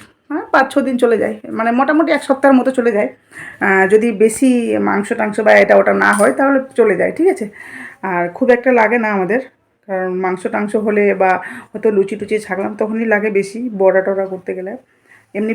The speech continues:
বেশি লাগে না। তো যাই হোক, ওই তেলটা আনলো, হ্যাঁ। আর এখন আমি ভিডিও করব, আর রাত্রেবেলা রান্না করব, দেখি কি রান্না করি, কারণ দিনে রান্না করিনি, রাত্রে কিছু করতে হবে। যেমনি ওই দিন করেছিলাম ডিমের অমলেট, আলু সেদ্ধ,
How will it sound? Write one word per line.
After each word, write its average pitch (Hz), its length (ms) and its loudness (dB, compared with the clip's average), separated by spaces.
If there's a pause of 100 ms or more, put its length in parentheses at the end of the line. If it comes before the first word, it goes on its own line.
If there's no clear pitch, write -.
বেশি 220 140 -2 (100)
লাগে 208 260 -2
না। 220 40 -2 (200)
তো - 140 -12
যাই 220 180 0
হোক, 330 100 -2 (840)
ওই 220 100 -4 (140)
তেলটা 226 260 2 (100)
আনলো, 220 220 4 (160)
হ্যাঁ। 381 200 2 (1040)
আর 190 180 -4 (100)
এখন 214 180 -4
আমি 220 180 -4
ভিডিও 208 260 -2
করব, 220 160 -2 (300)
আর 190 160 -2
রাত্রেবেলা 214 460 2
রান্না 196 280 2
করব, 214 140 0 (120)
দেখি 262 220 -2
কি 233 80 -8 (100)
রান্না 202 280 -4
করি, 208 160 2 (520)
কারণ 185 320 -4 (1080)
দিনে 202 220 -2
রান্না 208 240 -2
করিনি, 220 220 2
রাত্রে 208 320 -2
কিছু 202 120 -6 (100)
করতে 254 260 4
হবে। 175 180 0 (540)
যেমনি 214 180 0 (100)
ওই 214 140 6
দিন 240 140 -2
করেছিলাম 233 360 2
ডিমের 220 300 -2
অমলেট, 240 300 0
আলু 202 180 0
সেদ্ধ, 202 160 -2